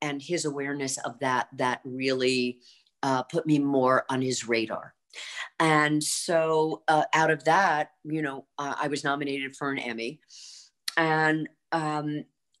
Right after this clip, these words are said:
and then when I was shooting something in Atlanta with Catherine Zeta-Jones called Queen America, a really interesting, uh, show for Facebook Watch,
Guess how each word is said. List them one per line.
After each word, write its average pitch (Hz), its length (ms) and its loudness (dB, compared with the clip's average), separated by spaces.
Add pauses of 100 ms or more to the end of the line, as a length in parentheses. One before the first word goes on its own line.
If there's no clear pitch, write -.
and 156 200 2
then 233 300 4
when 175 320 2
I 160 180 4
was 185 180 2
shooting 233 520 0
something 170 600 0
in 165 160 2
Atlanta 143 840 2 (540)
with 160 260 4
Catherine 175 320 0
Zeta-Jones 160 640 -2
called 139 220 -6
Queen 165 220 -4
America, 143 500 0
a 120 200 -4
really 180 360 -4
interesting, 131 760 -6
uh, 123 160 0
show 123 260 2
for 123 200 -6
Facebook 127 420 -2
Watch, 120 300 2